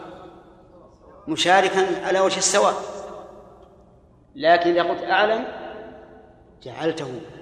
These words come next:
أعلم من الخلق ولا يمكن أن يكون مثله. لكن مشكلة الأمر أن الإنسان إذا لم تكن نيته على الاستقامة الطيبة ولا ندخل في النيات،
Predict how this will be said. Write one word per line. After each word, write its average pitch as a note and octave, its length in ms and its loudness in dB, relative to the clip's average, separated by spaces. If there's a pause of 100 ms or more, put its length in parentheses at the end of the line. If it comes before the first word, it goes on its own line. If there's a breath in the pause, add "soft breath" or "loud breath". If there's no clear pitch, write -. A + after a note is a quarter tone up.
(500)
أعلم F3 300 0
من D#3 80 0
الخلق D3+ 440 -2
ولا D#3+ 120 0
يمكن D#3+ 320 -2
أن C3+ 240 -8
يكون C#3+ 300 -6
مثله. - 240 -8 (1700)
لكن F3 460 2 (200)
مشكلة D3+ 400 -2
الأمر C#3 380 -6 (600)
أن E3 260 0
الإنسان C#3 540 -4
إذا C3+ 720 -6 (1000)
لم E3 520 2
تكن D#3+ 440 0 (560)
نيته D3 500 0 (1040)
على D3+ 180 -2
الاستقامة D3 460 -6
الطيبة C3+ 540 -10
ولا D3 260 -2
ندخل C3+ 280 -6
في - 60 -12
النيات، C3 480 0